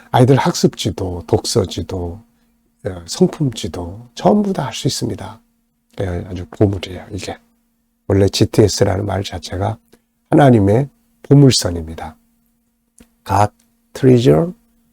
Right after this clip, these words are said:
또 ship. 그러니까 하나님의 보물을 담은 배, 그런 뜻이에요.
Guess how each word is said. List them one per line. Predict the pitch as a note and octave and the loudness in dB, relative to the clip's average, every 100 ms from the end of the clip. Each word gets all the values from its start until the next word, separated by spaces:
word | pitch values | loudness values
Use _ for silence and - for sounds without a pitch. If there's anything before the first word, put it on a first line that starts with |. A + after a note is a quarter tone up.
| _ | _
또 | - F2 D#2+ D#2 | -6 -4 -6 -6
ship. | - - _ - - | -4 -4 _ -20 -16
그러니까 | F2 E2 A2 D3 _ _ _ _ | -14 -6 -6 -6 _ _ _ _
하나님의 | _ D#3 D3+ C#3+ B2+ A#2+ C#3+ E3 - _ _ _ _ - | _ 2 6 6 8 8 6 2 -2 _ _ _ _ 0
보물을 | G#2+ G#2+ A2+ C3 D3 D3 | 4 6 6 6 4 2
담은 | - F2+ F#2 G#2+ B2 _ | -6 -4 -2 -2 -2 _
배, | - F#2+ F2+ E2 _ - | -6 -4 -4 -6 _ -10
그런 | G2+ D#2+ - | -6 -8 -8
뜻이에요. | - - E2+ | -12 -10 -14